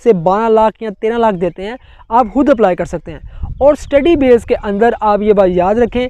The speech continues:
जब आपके मार्क्स अच्छे होते हैं, आपने आइट्स किया होता है, तो आपके बहुत ही कम पैसे लगते हैं,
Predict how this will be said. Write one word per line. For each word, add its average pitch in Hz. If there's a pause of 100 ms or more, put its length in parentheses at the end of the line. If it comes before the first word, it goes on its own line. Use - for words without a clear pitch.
(320)
जब 202
आपके 214
मार्क्स 196
अच्छे 220
होते 208
हैं, 208 (140)
आपने 196 (440)
आइट्स 254
किया 208
होता 180
है, 208
तो 220
आपके 214
बहुत 240
ही 269
कम 240
पैसे 202
लगते 175
हैं, 180